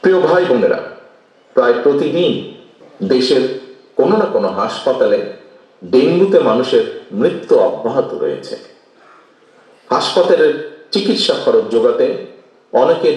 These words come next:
জীবনে নাভিশ্বাস উঠেছে। এর পাশাপাশি নিত্য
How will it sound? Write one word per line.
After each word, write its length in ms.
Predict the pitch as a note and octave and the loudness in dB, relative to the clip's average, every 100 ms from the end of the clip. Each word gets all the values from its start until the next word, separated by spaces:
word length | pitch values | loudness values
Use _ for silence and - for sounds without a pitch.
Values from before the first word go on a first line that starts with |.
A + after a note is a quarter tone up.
| - | -2
জীবনে 260 | B2+ C3 A#2+ G#2 | 0 2 2 2
নাভিশ্বাস 600 | A2 F3 F#3+ - C#3+ - F#2 | 0 -2 -4 -2 -2 -2 -8
উঠেছে। 300 | - - - - - _ _ _ _ _ | -12 -12 -14 -14 -20 _ _ _ _ _
এর 140 | A2 A2+ A2+ | 2 2 0
পাশাপাশি 500 | A2 - C#3 C#3+ - - - - - _ _ _ _ | -2 -2 -2 -2 -4 -6 -10 -18 -20 _ _ _ _
নিত্য 360 | A2 D3 G3 G3 | 0 2 2 0